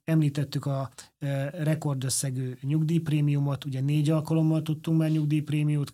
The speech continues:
ö, kifizetni, a nyugdíjemelést, a nyugdíjkorrekciót, a tizenharmadik havi nyugdíjat, de hát ugye a, azt gondolom, hogy, ö, a rezsi áraknak az alacsonyan tartása, ö, valamint az, hogy a benzin árát befagyasztottuk,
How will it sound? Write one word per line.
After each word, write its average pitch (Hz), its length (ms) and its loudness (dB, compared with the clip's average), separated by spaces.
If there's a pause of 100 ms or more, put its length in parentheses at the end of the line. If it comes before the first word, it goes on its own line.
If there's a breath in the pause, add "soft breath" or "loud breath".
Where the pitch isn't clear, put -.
(120)
ö, 143 260 -4
kifizetni, 139 680 -4 (380 loud breath)
a 139 80 -6
nyugdíjemelést, 147 840 2
a 151 80 -6
nyugdíjkorrekciót, 143 1040 0
a 143 40 -8
tizenharmadik 160 800 2
havi 156 220 0
nyugdíjat, 165 560 2 (380 loud breath)
de 147 80 2
hát 151 220 0
ugye 156 460 2
a, 147 400 -2
azt 165 200 0
gondolom, 156 380 2
hogy, 143 240 0
ö, 147 140 2 (500 loud breath)
a 143 260 0
rezsi 147 420 0
áraknak 143 500 -2
az 139 100 -2
alacsonyan 151 480 0
tartása, 151 760 0 (500 loud breath)
ö, 143 220 -2
valamint 147 360 0
az, 156 160 0
hogy 143 160 0
a 139 60 -2
benzin 151 360 2
árát 135 320 -2
befagyasztottuk, 156 920 -2